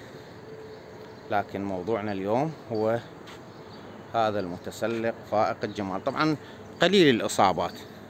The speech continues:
تسميد بالسماد العضوي بالشتاء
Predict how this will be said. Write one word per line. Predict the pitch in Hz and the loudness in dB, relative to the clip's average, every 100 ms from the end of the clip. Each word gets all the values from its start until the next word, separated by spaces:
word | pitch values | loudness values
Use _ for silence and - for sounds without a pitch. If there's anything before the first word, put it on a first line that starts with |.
| - - - - - - - | -16 -16 -18 -18 -18 -18 4
تسميد | 156 - 160 139 107 | 4 6 8 8 6
بالسماد | - 147 139 131 | 4 6 6 8
العضوي | 135 113 127 139 | 8 8 8 6
بالشتاء | 113 120 - - 131 180 | 6 2 0 6 8 8